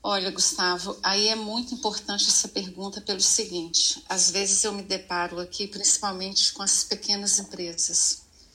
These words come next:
Falta um controle. Então, é, falta realmente saber o que que essa empresa tem de entrada, o que que ela tem de saída. E uma forma muito fácil de controlar isso tudo é essa empresa fazer o fluxo de caixa dela.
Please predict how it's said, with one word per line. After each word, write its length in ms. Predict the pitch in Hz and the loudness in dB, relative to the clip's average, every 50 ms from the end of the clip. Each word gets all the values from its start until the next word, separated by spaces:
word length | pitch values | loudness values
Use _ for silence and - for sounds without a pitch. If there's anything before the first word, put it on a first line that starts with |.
| - - - - - - - | -20 -20 -20 -20 -20 -20 -4
Falta 420 | - - - 240 220 240 247 - 247 | 0 2 4 4 4 2 2 -4 -8
um 160 | 214 208 208 | -8 -8 -12
controle. 720 | 202 - 202 185 185 - 196 180 156 156 156 156 131 - - - - - - - - - - - _ - - - - - - - - _ - _ - - | -10 -10 -12 -12 -10 -10 -8 -6 -6 -6 -6 -8 -10 -14 -16 -18 -20 -20 -20 -20 -20 -20 -20 -20 _ -20 -20 -20 -20 -20 -20 -20 -20 _ -20 _ -12 -10
Então, 680 | 202 190 - - 196 196 202 208 214 214 214 - - - | -10 -8 0 2 2 4 4 2 2 0 -2 -6 -6 -4
é, 440 | - 202 196 196 196 190 190 190 185 | -2 0 2 4 4 4 4 4 4
falta 460 | 185 - - - 226 208 233 233 - | 2 2 4 6 6 4 4 2 -4
realmente 520 | 226 - 233 254 262 262 240 220 220 208 - | -2 -2 0 0 -2 -2 -4 -6 0 4 4
saber 440 | - - - 202 196 - 180 175 | 4 4 4 0 -4 -4 -6 -6
o 60 | 180 175 | -6 -6
que 240 | - - 233 247 | -4 -4 -4 -4
que 760 | 254 254 - - 226 214 208 202 190 185 180 175 175 175 175 - - - _ _ _ - _ - | -4 -6 -6 -4 -2 -2 -2 -2 -2 -2 -4 -6 -8 -10 -14 -18 -20 -20 _ _ _ -20 _ 0
essa 220 | 202 196 - 214 | 2 4 4 4
empresa 400 | 196 180 - 185 196 196 - 202 | 0 -4 -2 -2 0 2 0 0
tem 200 | - - 185 185 | -2 -4 -4 0
de 180 | 170 - 185 175 | 0 2 2 0
entrada, 560 | 175 175 - 190 190 190 196 202 202 196 202 | -2 -4 -4 -6 -4 -2 -2 -2 -2 -4 -8
o 20 | |
que 140 | - - 196 | -6 -8 -8
que 80 | - - | -8 -6
ela 120 | 196 196 | -8 -8
tem 320 | - - 196 190 190 - - | -6 -6 -8 -8 -8 -12 0
de 80 | - - | 2 4
saída. 680 | - - - 202 196 185 180 170 175 160 156 175 170 170 - - - - - - _ - _ _ _ _ | 4 4 2 0 -2 -2 -2 -4 -6 -8 -8 -10 -10 -12 -16 -20 -20 -20 -20 -20 _ -20 _ _ _ _
E 120 | - 208 220 | -10 -8 -6
uma 180 | 226 233 233 | -4 -2 -2
forma 400 | - - - 233 226 226 226 226 | -2 0 0 0 0 0 -2 -4
muito 380 | 214 208 208 214 233 240 - - | -4 -4 -6 -6 -4 -2 -2 0
fácil 420 | - - - 196 214 208 - - | 0 0 0 2 4 4 4 4
de 140 | - - - | 4 2 0
controlar 420 | - 196 185 - - 185 175 180 | 0 -8 -12 -8 -8 -6 -4 -2
isso 280 | 180 180 - - - - | 2 4 4 4 4 2
tudo 260 | - 240 262 233 196 196 | -2 -8 -8 -6 -4 -4
é 140 | 202 214 | -2 2
essa 200 | 233 233 - - | 2 4 4 4
empresa 380 | 262 247 247 - 226 233 - - | 2 -2 -4 -4 0 0 0 0
fazer 420 | - - 233 226 - - 233 233 | 0 -2 0 2 2 2 2 -2
o 60 | 233 240 | -2 -4
fluxo 400 | - - 226 220 220 - - 180 | -4 -2 -2 0 0 0 2 4
de 140 | - - | 2 0
caixa 340 | - - 180 185 - - - | 2 -2 0 2 2 2 2
dela. 360 | 151 165 165 151 147 151 147 | 0 -4 -4 -4 -6 -6 -10